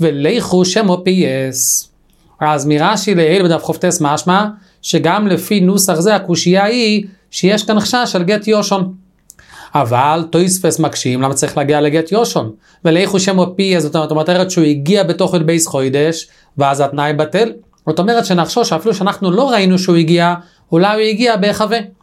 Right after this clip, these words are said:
ויש מפרשים שגם לפי רש"י, כך צריך לפרש, כך, כך צריך לפרש את הקושייה כאן. ועל זה, עומר רבי בר אבונה, אוכי עומר רבי מורי משמי דרב, באמת זה קשה רק באופן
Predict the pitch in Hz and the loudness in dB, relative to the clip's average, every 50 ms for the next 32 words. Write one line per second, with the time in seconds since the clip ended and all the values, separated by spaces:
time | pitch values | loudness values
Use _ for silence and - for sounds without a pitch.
0 | _ _ _ - 208 233 247 175 226 220 190 214 196 190 - 214 214 196 190 190 | _ _ _ -2 0 0 0 2 0 -2 0 0 -2 0 0 0 0 0 2 2
1 | 180 180 180 165 160 - 160 151 156 170 196 202 202 - 180 170 185 165 147 170 | 0 2 0 0 0 0 0 2 2 2 0 0 0 0 -2 0 0 0 0 0
2 | - 170 156 - 151 151 143 139 139 - - - 175 165 - - - 190 180 180 | -2 -2 0 0 0 0 0 -2 -6 -12 -6 -4 -4 -4 -4 -6 -4 -4 -4 -2
3 | - 185 175 156 156 - 160 160 156 - 160 - 160 151 - 151 143 143 139 139 | -2 -2 -2 -2 0 0 0 -2 0 -2 -2 -2 -2 0 0 0 0 0 -2 -2
4 | 135 131 135 - - _ _ _ _ _ - - - - _ - 120 110 107 107 | -4 -4 -6 -12 -18 _ _ _ _ _ -20 -20 -20 -16 _ -2 0 0 2 0
5 | 107 104 120 143 165 180 175 - - - _ _ _ - - - 131 147 160 160 | 0 0 0 2 2 0 0 -2 -6 -12 _ _ _ -8 -2 0 0 0 2 0
6 | 156 143 143 151 156 160 156 160 160 156 160 147 131 151 170 185 208 175 - - | 0 0 0 0 0 0 0 0 0 0 -2 -2 0 0 0 0 0 -2 -4 -8
7 | - _ _ _ - 147 202 240 233 - - 220 202 202 202 196 190 185 185 185 | -16 _ _ _ -2 -2 0 0 0 0 0 0 0 0 0 0 0 0 0 0
8 | 165 175 165 170 185 175 180 180 175 170 - 175 165 160 170 147 117 117 117 117 | 2 2 2 2 2 2 2 0 0 0 0 0 0 0 0 0 0 0 0 0
9 | 117 123 120 - - - - _ - 127 120 120 127 151 180 185 180 180 180 156 | -2 -4 -6 -10 -14 -20 -16 _ 0 2 2 4 4 2 2 2 0 -2 -2 -2
10 | 139 - - - 190 175 175 180 185 165 143 139 147 180 202 196 - - 226 226 | -4 -4 -2 0 2 2 2 2 0 0 0 0 2 0 0 -2 0 0 2 2
11 | 226 | 2